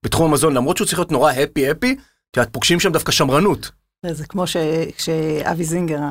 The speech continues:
Speaker 2: המנכ"ל והבעלים של החברה, שהוא התחיל, אז היה בזמנו, ויש גם עד היום, צ'אנקי מאנקי.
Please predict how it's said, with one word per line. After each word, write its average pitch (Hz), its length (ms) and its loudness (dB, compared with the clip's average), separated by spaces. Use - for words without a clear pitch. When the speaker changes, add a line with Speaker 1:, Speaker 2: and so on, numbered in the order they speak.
Speaker 2:
המנכ"ל 165 360 -4
והבעלים 175 360 0
של 185 120 -4
החברה, 202 580 0
שהוא 185 240 -4
התחיל, 226 460 -2
אז 160 160 -4
היה 190 180 0
בזמנו, 185 800 -2
ויש 143 260 -6
גם 156 160 -2
עד 165 160 0
היום, 220 540 0
צ'אנקי 196 320 -2
מאנקי. 151 380 -2